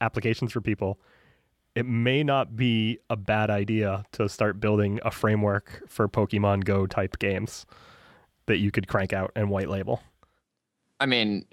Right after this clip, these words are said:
Speaker 2: it doesn't, isn't that Niantic now? 'Cause
Speaker 1: Yeah,
Speaker 2: they,
Speaker 1: but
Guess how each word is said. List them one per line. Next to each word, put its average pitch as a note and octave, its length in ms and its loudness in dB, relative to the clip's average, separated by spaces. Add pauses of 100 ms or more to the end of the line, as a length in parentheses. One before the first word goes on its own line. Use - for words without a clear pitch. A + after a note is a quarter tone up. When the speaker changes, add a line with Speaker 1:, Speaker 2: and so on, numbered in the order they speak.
Speaker 2:
it B2 220 2 (140)
doesn't, A2+ 380 0 (100)
isn't A#2 220 2
that G#2+ 180 0
Niantic G#2 420 0
now? C3 260 2 (260)
'Cause - 100 2
Speaker 1:
Yeah, B2+ 260 6
Speaker 2:
they, A#2+ 140 4
Speaker 1:
but F#2+ 100 -14